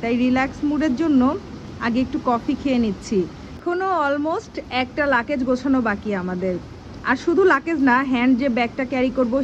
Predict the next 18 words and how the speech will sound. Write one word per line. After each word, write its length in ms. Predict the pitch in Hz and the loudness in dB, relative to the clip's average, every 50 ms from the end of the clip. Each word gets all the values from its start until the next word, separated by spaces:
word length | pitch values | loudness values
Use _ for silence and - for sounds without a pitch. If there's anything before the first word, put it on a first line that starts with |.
| 269 | 0
সেই 160 | - 262 247 220 202 | 0 0 0 2 2
ব্যাগ 140 | 220 214 214 226 214 | 0 0 0 -2 -2
গোছানো 340 | 226 226 - 269 247 240 240 | -2 -2 0 2 2 2 2
বাকি, 400 | 226 226 220 220 - 254 247 247 240 247 - - - - - - - - - - 214 240 | 2 0 -2 -2 0 0 2 2 2 0 -2 -6 -14 -14 -16 -16 -16 -14 -6 0 2 4
আমার 260 | 247 247 262 269 269 269 262 - - | 6 6 6 4 4 2 0 0 2
পার্স 220 | 247 233 247 254 - 220 233 | 2 2 2 0 -2 0 0
গোছানো 380 | 262 254 - 294 269 262 262 254 | 0 0 2 2 2 2 4 2
বাকি, 400 | 226 240 240 240 - 269 262 254 262 254 240 - - - - - 285 302 | 2 0 0 0 0 0 0 0 0 -2 -6 -10 -16 -16 -10 -4 0 0
অনেক, 220 | 330 359 381 359 277 262 | 0 2 0 -2 -2 0
অনেক, 260 | 311 302 302 285 277 247 277 | 0 0 2 2 0 0 0
অনেক 260 | 277 277 285 294 302 - - | 0 0 0 -2 -2 0 -2
কিছু 200 | 311 254 - 330 247 233 | -2 0 0 0 2 2
বাকি। 280 | 214 190 - 226 208 202 190 185 - - - - - - - - - - - - - - - - - - - - - - - - - - - - - - - - - | 0 0 -2 -4 -4 -4 -4 -8 -10 -12 -14 -14 -14 -14 -14 -14 -14 -14 -16 -16 -16 -16 -16 -16 -16 -16 -14 -14 -16 -16 -16 -16 -16 -16 -16 -16 -16 -16 -14 -8 -2
কি 100 | - 330 262 311 | -2 -2 0 2
করব 180 | 311 302 269 233 285 262 233 | 2 2 2 2 2 2 0
বুঝতে 240 | 285 311 - 311 302 277 | 0 0 2 0 0 2
পারছি 280 | 277 262 254 - - 269 | 0 -2 -2 -2 0 0
না। 140 | 233 220 | 0 2